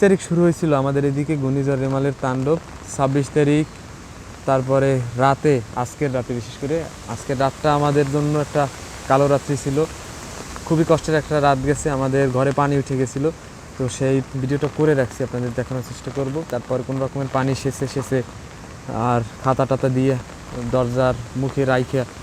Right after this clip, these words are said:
তারপরে কোনো রকমের আর কি বেঁচেছিলাম বলা যায় এক ধরনের। ড্রাগন গাছ, আমার শখের ড্রাগন গাছ, এখন এই যে দেখেন পানির নিচে একদম।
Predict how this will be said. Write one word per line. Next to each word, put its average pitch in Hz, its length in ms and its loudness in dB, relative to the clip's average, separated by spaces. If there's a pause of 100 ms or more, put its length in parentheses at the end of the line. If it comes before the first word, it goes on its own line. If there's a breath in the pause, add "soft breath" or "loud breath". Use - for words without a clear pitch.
(580)
তারপরে 131 340 4 (100)
কোনো 147 140 2
রকমের 135 460 2
আর 120 140 2
কি 123 100 2 (1000)
বেঁচেছিলাম 131 540 2 (100)
বলা 110 220 2
যায় 104 140 -2 (100)
এক 110 120 -8
ধরনের। 107 340 -2 (300)
ড্রাগন 147 440 6
গাছ, 117 140 0 (100)
আমার 123 220 -2
শখের 147 340 0
ড্রাগন 143 320 4
গাছ, 156 240 0
এখন 139 140 -4 (100)
এই 131 100 -2
যে 135 120 0
দেখেন 139 200 -4 (120)
পানির 139 360 2
নিচে 131 200 -2 (1040)
একদম। 117 260 0